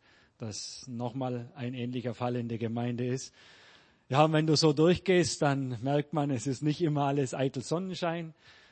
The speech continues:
Äh, auch bei uns gibt's Probleme, gibt's viele Probleme. Und trotzdem wollen wir nicht vergessen,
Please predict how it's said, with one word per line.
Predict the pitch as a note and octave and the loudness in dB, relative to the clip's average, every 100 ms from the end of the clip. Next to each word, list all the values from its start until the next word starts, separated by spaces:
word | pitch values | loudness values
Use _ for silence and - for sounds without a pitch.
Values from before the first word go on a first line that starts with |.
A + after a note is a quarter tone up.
| _ _ _ | _ _ _
Äh, | - C3 A#2+ A2+ A2 | -8 -6 -6 -10 -14
auch | A#2+ A#2+ | -12 -12
bei | - B2 | -8 -4
uns | B2+ D3+ C#3 - - _ _ _ _ - | -4 -4 -8 -12 -16 _ _ _ _ -8
gibt's | C3+ A#2+ - | -6 -6 -8
Probleme, | C3+ A#2+ B2+ D3 D3+ | -8 -2 0 2 0
gibt's | B2 A#2 - | -4 -8 -6
viele | C#3 C3+ C3+ | -4 -2 -2
Probleme. | C#3 B2+ C#3 C#3 C#3 B2 _ - - _ _ _ _ _ - | -4 -2 0 0 -2 -6 _ -20 -20 _ _ _ _ _ 0
Und | F3+ | 2
trotzdem | E3+ A3+ A3 - F#3 G3+ C4+ F#4 - _ - - _ _ _ _ _ _ _ | 6 6 6 4 8 8 6 -2 -16 _ -20 -20 _ _ _ _ _ _ _
wollen | C3+ C#3+ D3 | -8 -6 -4
wir | D3+ | -6
nicht | D#3+ | -6
vergessen, | - E3 D#3 C#3 - E3 | -6 -6 -6 -6 -8 -12